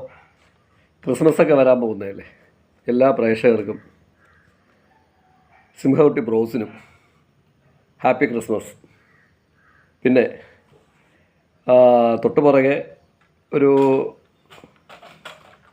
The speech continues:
പത്ത് ദിവസം കഴിഞ്ഞ് കഴിഞ്ഞാൽ പിന്നെ ന്യൂ ഇയറും ആവേലേ. അപ്പോൾ എല്ലാവർക്കും ഹാപ്പി ന്യൂ ഇയർ and ഹാപ്പി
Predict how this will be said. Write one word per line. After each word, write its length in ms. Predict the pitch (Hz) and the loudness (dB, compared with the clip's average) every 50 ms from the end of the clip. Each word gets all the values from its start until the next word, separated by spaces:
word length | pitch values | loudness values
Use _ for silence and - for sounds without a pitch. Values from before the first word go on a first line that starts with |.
| _ _ _ _ _ _ _ _ _ _ _ _ - - _ _ - | _ _ _ _ _ _ _ _ _ _ _ _ -20 -20 _ _ -2
പത്ത് 180 | 147 143 - 165 156 | -2 -2 0 2 4
ദിവസം 240 | 156 151 147 - 160 143 | 4 4 4 2 2 2
കഴിഞ്ഞ് 200 | 143 139 135 147 139 | 2 2 2 2 2
കഴിഞ്ഞാൽ 220 | 143 139 139 139 143 | 2 0 0 -2 -2
പിന്നെ 140 | 143 143 143 131 | 0 0 0 2
ന്യൂ 80 | 131 135 135 | 2 2 4
ഇയറും 220 | 139 143 143 143 135 120 | 4 4 4 4 4 2
ആവേലേ. 320 | 110 107 110 - - - - - - - - _ _ _ _ _ _ _ _ _ _ _ _ _ - | 2 0 -4 -10 -12 -16 -18 -20 -20 -20 -20 _ _ _ _ _ _ _ _ _ _ _ _ _ -10
അപ്പോൾ 140 | 104 90 127 113 | -4 0 0 0
എല്ലാവർക്കും 420 | 110 113 110 110 110 110 120 135 - - _ _ _ _ _ _ - | 2 2 0 0 0 -2 -4 -8 -12 -14 _ _ _ _ _ _ -8
ഹാപ്പി 260 | 98 95 92 - 104 101 | -8 -8 -6 -6 -6 -6
ന്യൂ 100 | 98 95 98 101 | -6 -6 -6 -8
ഇയർ 120 | 104 - - - _ _ _ _ _ _ | -8 -10 -12 -18 _ _ _ _ _ _
and 200 | - 98 92 92 110 127 294 - - _ _ _ _ _ _ _ _ _ _ - - - - - _ _ _ _ _ _ _ _ - - - - - - | -12 -12 -10 -8 -8 -8 -8 -10 -16 _ _ _ _ _ _ _ _ _ _ -20 -20 -20 -20 -20 _ _ _ _ _ _ _ _ -20 -20 -20 -20 -12 -4
ഹാപ്പി 280 | - 117 117 117 - 127 | -2 -2 -2 -2 -2 -6